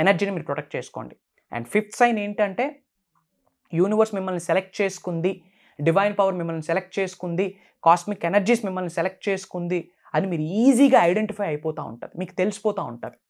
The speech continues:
So be careful. ఈ ఏ సైన్స్ అయినా సరే మీకు మ్యాచ్ అవుతున్నాయి అంటే congratulations, God bless you, universe bless you with major abundance, lavish abundance. You are a selected candidate by universe.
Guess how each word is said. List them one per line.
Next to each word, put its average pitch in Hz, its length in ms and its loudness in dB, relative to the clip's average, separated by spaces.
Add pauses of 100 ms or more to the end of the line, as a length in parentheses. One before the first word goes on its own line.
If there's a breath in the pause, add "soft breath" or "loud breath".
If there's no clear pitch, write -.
(680)
So 233 60 6 (200)
be 202 100 2 (180)
careful. 143 380 -6 (580)
ఈ - 20 6 (240)
ఏ 294 100 8
సైన్స్ 262 520 2
అయినా 254 220 0
సరే 240 180 2
మీకు 190 220 -6
మ్యాచ్ 180 300 0
అవుతున్నాయి 185 520 -4 (120)
అంటే 175 200 2 (760)
congratulations, 165 720 2 (140)
God 151 140 6 (100)
bless 156 260 2
you, 175 80 2 (140)
universe 151 300 -2
bless 143 200 -4
you 160 120 -4
with 147 100 -8 (340)
major 240 340 6 (100)
abundance, 170 360 0 (120)
lavish 160 420 2
abundance. 170 360 0 (880)
You 135 120 -2
are 131 120 -2
a - 100 -12
selected 131 420 -6 (140)
candidate 131 480 2 (160)
by 131 80 -4 (200)
universe. 123 400 -8